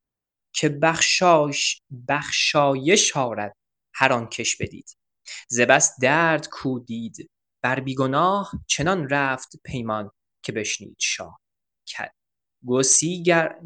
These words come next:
گسی کردمش با دلی مستمند، چو آید به نزدیک تخت بلند، همان کن که با مهتری در خورد، تو را خود نیاموخت باید خرد.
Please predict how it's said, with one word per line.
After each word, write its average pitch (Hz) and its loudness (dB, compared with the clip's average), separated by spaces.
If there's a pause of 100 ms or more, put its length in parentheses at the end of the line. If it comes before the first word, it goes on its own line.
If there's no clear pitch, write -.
(160)
گسی 143 2
کردمش 135 -2
با 117 4
دلی 104 -6 (1800)
مستمند، 101 -10 (240)
چو - -2
آید 123 0
به 123 -2
نزدیک 117 -6 (120)
تخت 120 0
بلند، 208 0 (300)
همان 208 4
کن 123 -4
که 139 -8
با 131 4
مهتری 123 -4
در 85 -10
خورد، - -20 (460)
تو 127 0
را 123 6
خود 147 -2 (320)
نیاموخت 135 0
باید 104 -6
خرد. - -18